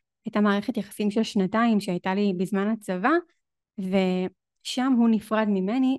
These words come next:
והייתי ממש בהתנגדות למצב, ואני פשוט לקח לי חודשים להאמין ולהבין שזהו, זה נגמר, ואני חשבתי עליו כל יום, כל היום, והיה לי קשה, והייתי באמת אומללה במשך הרבה מאוד זמן, עד שזה בעצם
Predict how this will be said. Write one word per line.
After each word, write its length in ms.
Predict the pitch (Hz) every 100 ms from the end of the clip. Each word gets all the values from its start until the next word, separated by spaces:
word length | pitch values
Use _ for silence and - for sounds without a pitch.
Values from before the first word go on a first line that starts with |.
| -
והייתי 540 | 196 202 202 208 254
ממש 560 | 214 196 190 196 208 202
בהתנגדות 580 | 208 196 196 190 185 196
למצב, 400 | 202 180 - 214 190
ואני 160 | 185
פשוט 320 | 180 - 269
לקח 260 | 226 - -
לי 100 | 294
חודשים 880 | - 202 185 180 - - 262 294 320 330 - - _ _ -
להאמין 680 | 202 196 196 196 214 285 285
ולהבין 560 | 220 190 185 185 226 254
שזהו, 440 | - 190 262 233
זה 100 | 185
נגמר, 420 | 185 185 208 214 202
ואני 180 | 196 196
חשבתי 400 | 202 233 214 240
עליו 140 | 220 214
כל 260 | - 233 226
יום, 320 | 226 220 220 277 -
כל 280 | - 226 220
היום, 320 | 220 202 196 -
והיה 260 | 208 208
לי 80 | 226
קשה, 500 | 226 214 - - 226 233
והייתי 260 | 196 202 262
באמת 340 | 196 208 233
אומללה 560 | 269 208 185 190 208 233 - - _ -
במשך 380 | 202 214 302 214
הרבה 260 | 185 202
מאוד 280 | 254 254 233
זמן, 260 | 214 214 214
עד 160 | - 208
שזה 220 | 240 208
בעצם 420 | 185 190 190 233